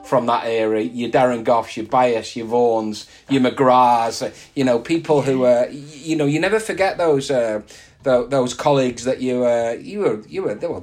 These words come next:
adversaries, really. You were, you were against them. But as soon as, uh, you walked over that white line at the end of the day's play,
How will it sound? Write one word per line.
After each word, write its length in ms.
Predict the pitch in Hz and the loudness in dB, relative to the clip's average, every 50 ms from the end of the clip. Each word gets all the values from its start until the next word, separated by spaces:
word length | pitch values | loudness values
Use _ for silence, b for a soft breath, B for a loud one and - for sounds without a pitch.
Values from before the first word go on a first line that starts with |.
| - - 78 | -12 -12 -8
adversaries, 520 | 98 123 147 - - 202 - - 104 92 | -8 -8 -6 -6 -8 -8 -8 -10 -10 -8
really. 400 | 92 104 127 165 180 156 113 98 | -4 -2 0 0 0 0 -2 -4
You 100 | 98 110 | -4 -4
were, 200 | 123 127 117 107 | -2 -2 -2 -2
you 160 | 110 123 139 127 | -2 -2 -2 -2
were 60 | 110 | -2
against 460 | 92 - 123 143 185 202 - - - | -4 -2 -2 0 -2 -2 -4 -6 -4
them. 220 | 139 120 101 95 | -4 -4 -4 -4
But 280 | 90 - 131 120 120 B B B B B - | -4 -4 -2 -4 -4 B B B B B -10
as 80 | 139 - | -8 -4
soon 260 | - - 180 175 165 | -2 -2 0 0 2
as, 180 | 151 143 139 143 | 0 0 0 0
uh, 120 | 151 139 | 0 0
you 200 | 135 123 127 131 | 0 0 0 2
walked 300 | 131 139 135 143 139 - | 2 2 2 2 0 0
over 260 | 151 143 139 127 120 123 | 0 0 0 0 0 0
that 200 | 127 131 127 - | 0 0 0 0
white 260 | 127 131 - 123 - - | 2 2 2 2 2 2
line 260 | 123 123 120 120 120 | 0 0 0 0 -2
at 100 | 120 - | -4 -4
the 100 | 120 123 | -4 -2
end 140 | 127 123 120 | -2 -2 -2
of 60 | 113 | -2
the 80 | 113 110 | -4 -2
day's 320 | 117 127 120 113 110 107 | 0 0 0 0 -2 -6
play, 460 | - - 139 127 117 110 104 98 95 | -6 -2 0 2 2 2 0 -2 -4